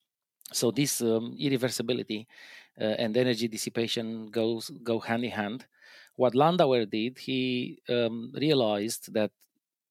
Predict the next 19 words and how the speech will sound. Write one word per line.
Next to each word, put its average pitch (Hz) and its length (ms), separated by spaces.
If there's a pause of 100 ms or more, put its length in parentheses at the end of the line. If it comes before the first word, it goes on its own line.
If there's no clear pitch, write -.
(400)
logical 135 600
irreversibility 110 1080 (280)
is 120 160
the 131 120
same 123 300
as, - 380 (160)
um, 113 320 (100)
thermodynamic 123 640 (220)
irreversibility. 98 760 (1000)
In 131 120
other 139 180
words, 120 520
um, 117 460
a 113 380
logical 127 840
computational 123 640
process, - 720
uh, 110 220
that, 113 260